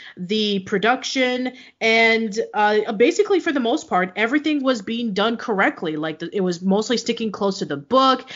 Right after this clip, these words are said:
and Roald Dahl was happy about it. Unfortunately, the ending was the issue for Roald Dahl because they completely changed it. So they produced two different endings, one that focused specifically on what happened in the book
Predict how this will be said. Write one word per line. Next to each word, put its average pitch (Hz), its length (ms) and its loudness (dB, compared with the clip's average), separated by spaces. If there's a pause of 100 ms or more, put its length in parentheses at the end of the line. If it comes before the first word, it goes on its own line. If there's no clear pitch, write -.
(120)
and 185 180 0
Roald 220 260 2
Dahl 226 200 2
was 294 120 2
happy 311 300 2
about 135 300 -4
it. 135 160 -14 (420)
Unfortunately, 302 1400 0
the 226 400 -2
ending 277 880 -2 (120)
was 233 480 -2
the 220 280 -6
issue 254 480 -2
for 196 220 -4
Roald 180 320 -2
Dahl 165 180 -2
because 190 380 -4
they 240 200 2
completely 226 680 -2
changed 190 400 -2
it. - 180 -10 (320)
So 240 580 4 (140)
they 285 160 6
produced 302 640 0
two 330 240 -2
different 277 320 -2
endings, 151 440 -8
one 277 280 2
that 330 200 2
focused 277 440 -2 (160)
specifically 277 720 -6
on 214 380 -2
what 190 120 -2
happened 190 260 -2
in 165 80 -8
the 151 80 -10
book 370 460 -4